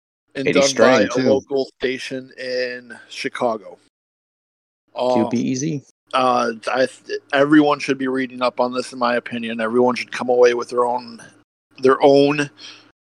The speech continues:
Speaker 1: feelings. But I think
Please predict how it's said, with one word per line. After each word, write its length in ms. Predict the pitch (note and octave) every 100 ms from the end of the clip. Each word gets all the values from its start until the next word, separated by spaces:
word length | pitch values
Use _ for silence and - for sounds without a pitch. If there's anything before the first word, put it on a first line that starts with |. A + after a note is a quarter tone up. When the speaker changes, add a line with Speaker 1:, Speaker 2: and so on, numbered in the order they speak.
| -
Speaker 1:
feelings. 760 | C#3+ C3+ C#3 D3+ E3+ - - - _ _ _ _ _ _ _ _ _ _ _ _ - -
But 280 | C#3 C3+ - -
I 120 | B2+
think 640 | B2 - D3 C3+ - -